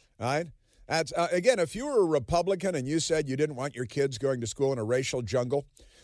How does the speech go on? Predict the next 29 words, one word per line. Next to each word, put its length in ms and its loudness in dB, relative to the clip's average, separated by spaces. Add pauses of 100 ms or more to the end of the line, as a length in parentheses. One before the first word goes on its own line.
the 80 -2
New 60 0
York 240 0
Times 340 -4
would 240 2
forever 560 2
after 420 0
call 220 2
you 160 0
racial 500 2
jungle 480 0
Joe. 480 -2 (840)
And 180 0
if 220 0
during 260 4
a 60 0
fundraiser 720 0
with 160 2
a 40 0
bunch 260 -2
of 100 -4
billionaires 500 2 (300)
you 200 2
said 360 2
that 220 2
just 260 -2
around 300 2
the 80 -4
corner 400 -2